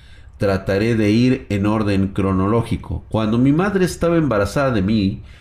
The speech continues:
vio a un señor alto con sombrero parado al lado de su cama, y que de repente este señor se recostó sobre su panza, se enroscó y fue desapareciendo. Acto seguido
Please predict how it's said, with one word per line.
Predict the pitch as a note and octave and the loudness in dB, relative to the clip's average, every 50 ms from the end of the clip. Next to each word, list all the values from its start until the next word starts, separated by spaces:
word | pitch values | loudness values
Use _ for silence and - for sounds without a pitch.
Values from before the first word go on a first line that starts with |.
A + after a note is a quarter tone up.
| - - - | -20 -16 -6
vio | B2+ C#3 D#3+ E3+ F3 E3+ F3 - | -2 0 2 2 2 0 -2 -2
a | C3 C3 | -2 0
un | C#3 D3+ E3 E3 | 2 2 2 0
señor | E3+ - C3+ B2+ C3+ C#3 C#3 C3 - - | 0 -2 0 0 2 0 0 -2 -4 -6
alto | - B2 A#2+ A#2+ - - G#2+ - | -4 -2 -2 -2 -2 -4 -6 -4
con | - G2 F#2 F#2 F2+ | -2 -2 -2 -2 -2
sombrero | - - F#2 F#2 F2+ G#2 A2 G#2+ G2 F2 E2 D#2+ - | -2 -2 -2 -2 0 0 0 0 0 0 -2 -4 -2
parado | - F#2 F#2 G2 G2 G2 G2+ G#2 - - - | -2 0 0 0 0 0 0 -2 -2 -4 -4
al | F2 F2 F2 F2 | -2 -2 0 0
lado | F2 F2 F2 E2+ E2+ E2 | 0 0 0 0 -2 -2
de | E2+ E2 | -2 -4
su | - - - - | -4 -6 -8 -4
cama, | F2+ E2+ D#2+ D#2+ D#2+ D#2+ - - - - - - - - - - | -4 -2 0 0 -2 -2 -4 -8 -12 -20 -20 -20 -20 -20 -10 -6
y | - F#2+ | -6 -4
que | G2 A2 G2+ | 0 0 0
de | G2 | 2
repente | F#2 F#2 F#2+ - - A#2 A#2 A#2 - C3 B2 - - | 2 0 -2 -2 -2 -2 -2 0 0 -2 -2 -2 -2
este | B2 B2 - - D#3+ C#3 | -2 -2 -2 -2 -6 -4
señor | - D3 C3+ C3 B2 A#2 A#2+ A#2 A2+ | -2 0 0 2 2 2 0 0 -2
se | - - G#2+ | -2 -2 -2
recostó | F#2+ F#2+ F2+ - F#2 F2 - - G#2+ G#2 G#2 | -2 -2 -2 -2 -4 -6 -4 -2 -2 -2 -2
sobre | - - G#2+ G2 G2+ G2 G2 G#2 A2 - - - - - - - - - - - - | -2 -2 -2 0 0 0 0 0 -2 -4 -8 -16 -20 -20 -20 -20 -20 -20 -20 -20 -20
su | - - - A#2+ G2 - - | -14 -6 -4 -4 -4 -2 -2
panza, | G#2+ F#2+ F#2 F#2 F2+ F2 - F2 D#2 D#2 - - - - - - - - - | -2 -2 0 0 -2 -2 -2 -4 -4 -4 -6 -10 -20 -20 -20 -20 -20 -20 -20
se | - - - G#2+ G#2 | -12 -6 -4 -2 -2
enroscó | G2+ G2 F#2+ F#2 G2 G2 G2 - - B2 C3 C3+ D#3 D3+ - - - | 0 -2 0 0 0 -2 -2 -2 -4 -2 0 0 0 -2 -4 -4 -2
y | A2+ G#2+ | -2 -2
fue | F2 - B2+ C3+ C#3+ | 0 0 0 0 0
desapareciendo. | C#3 C#3+ C#3 - C3 - - G2+ F#2+ G2 G2 - - F#2 F2 E2+ E2 E2+ E2+ F2 - - - - | 0 0 0 -2 -4 -4 -2 -2 -2 -2 -2 -2 -2 0 0 0 0 0 -2 -2 -4 -6 -8 -6
Acto | A#2+ C#3+ D3 - - - C#3 B2 | -6 -6 -6 -6 -4 -4 -4 -2
seguido | - - A2+ B2 C#3+ D3 C#3+ D3 C#3 - - | -2 -2 -2 0 0 0 2 0 -2 -4 -6